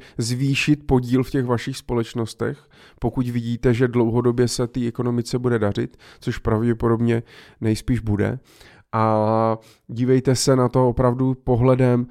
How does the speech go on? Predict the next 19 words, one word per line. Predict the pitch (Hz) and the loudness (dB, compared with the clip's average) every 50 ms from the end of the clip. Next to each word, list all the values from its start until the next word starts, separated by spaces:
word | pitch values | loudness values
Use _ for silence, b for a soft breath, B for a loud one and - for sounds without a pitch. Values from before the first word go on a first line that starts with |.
| B B B _ | B B B _
toho | - 127 120 110 127 127 127 | 0 0 2 4 4 4 4
vlastníka | 120 117 113 120 117 107 - - - - 156 143 143 139 143 - 127 120 120 120 123 - b b b b b | 4 2 2 2 2 2 0 -4 -6 -4 -2 -2 -2 -2 0 2 4 4 4 4 2 -2 b b b b b
reálných | 113 110 120 123 127 127 135 131 131 127 123 120 120 123 117 - | -2 0 2 4 4 4 4 4 2 2 2 2 0 -2 -4 -6
společností. | - - - 113 107 107 - - - 107 104 98 - - - - 101 95 113 - _ _ _ _ _ _ _ _ _ b b b b b b b b b b | -10 -8 -6 -4 -4 -4 -6 -6 -8 -8 -8 -8 -10 -12 -10 -8 -8 -8 -10 -14 _ _ _ _ _ _ _ _ _ b b b b b b b b b b
Dobrá | - 127 139 135 160 165 160 | 0 2 2 4 4 4 4
paralela | 156 156 147 143 143 143 143 143 143 | 4 4 4 6 6 6 6 6 6
je | 139 135 | 6 4
i | - 139 | 4 0
třeba | - - 143 135 139 135 | -2 -2 -4 -2 -2 0
s | 120 | 0
nemovitostmi, | 123 123 120 123 120 117 113 - 117 - - - - 113 110 120 147 170 160 | 2 2 2 2 2 0 0 -2 -4 -6 -6 -6 -2 -2 -2 -2 -2 -6 -10
eh, | _ _ _ _ _ _ - - 113 113 | _ _ _ _ _ _ -6 -4 -4 -4
který | - - - 123 127 123 127 | -2 0 0 2 2 2 2
vlastně | 120 127 123 113 - - 131 127 127 | 2 2 0 0 -2 -2 0 0 0
se | 120 - - 131 | 0 0 0 0
taky | 120 - 127 - - 151 | 2 0 0 0 2 2
neobchodují | 143 123 107 113 - - - 127 113 113 110 110 | 2 2 2 0 -2 -2 -2 -2 0 0 -2 -2
tak | 113 - 131 - | -2 -2 -2 -2
často. | - - 120 - - - - 107 104 123 151 | -2 -4 -4 -4 -6 -6 -6 -4 -4 -4 -6